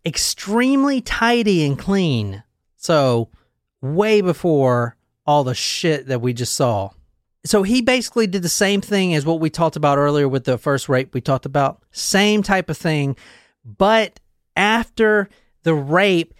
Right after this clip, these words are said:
he kept apologizing, tell her, telling her he was sorry over and over again. He was really re-, remorseful about it. This is a sign of a sexual sadist. So Ted Bundy was like this too.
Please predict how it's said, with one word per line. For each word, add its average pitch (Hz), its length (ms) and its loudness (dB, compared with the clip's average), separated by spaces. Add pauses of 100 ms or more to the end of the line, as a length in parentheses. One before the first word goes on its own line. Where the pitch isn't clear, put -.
(100)
he 185 180 -2
kept 196 300 -2
apologizing, 135 1000 -2
tell 185 300 2
her, 170 220 0
telling 180 380 0
her 151 260 2
he 147 120 -2
was 127 160 -4
sorry 180 640 2
over 160 380 0
and 139 80 -6
over 135 260 -2
again. 156 480 0 (300)
He 165 140 0
was 160 180 -2
really 208 320 2
re-, 160 300 0 (120)
remorseful 151 840 0
about 135 440 -2
it. - 300 -16 (500)
This 190 260 0
is 214 120 -2
a 202 80 -2
sign 202 280 2
of 170 60 -2
a 156 60 2
sexual 185 380 -2
sadist. 165 720 -2
So 175 220 2
Ted 208 240 0
Bundy 254 280 2
was 202 180 0
like 170 160 0
this 139 240 -2
too. 123 500 0